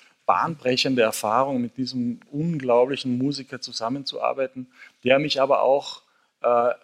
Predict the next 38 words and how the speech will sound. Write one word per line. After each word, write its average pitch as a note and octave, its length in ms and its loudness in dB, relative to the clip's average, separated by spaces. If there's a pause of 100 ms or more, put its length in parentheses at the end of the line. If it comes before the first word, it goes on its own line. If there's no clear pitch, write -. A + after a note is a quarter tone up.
(360)
der B2 140 2
ich B2+ 140 -2
damals B2+ 380 0
noch A#2+ 120 -2
sehr A2 220 2
jung D3+ 320 2
und B2 160 2
sehr A2+ 360 6
ungestüm B2+ 640 2
war, A#2+ 360 4
äh, A#2+ 260 2
irrsinnig D3+ 640 -4
ernst G3+ 340 2
genommen F#2+ 400 -2
hat B2 200 -2
und A#2+ 220 -8
der C3 220 4 (200)
sich C3+ 240 -2
auf B2+ 100 -4
mich B2+ 200 0
eingelassen A2+ 600 -2
hat. E2 120 -20 (540)
Äh, A2+ 420 2
und B2+ 200 -4
dann, C3+ 200 4
das C3 180 -2
weiß - 280 0
man C#3+ 100 -4
natürlich, C3+ 480 -2
die A#2+ 100 -6
große B2+ 440 0
väterliche, B2+ 640 -2
freundschaftliche A#2 680 -8
Beziehung, C3 560 -8 (460)
äh, A2+ 340 2
zu - 120 -8
Nikolaus B2+ 520 2
Harnoncourt, C3 640 2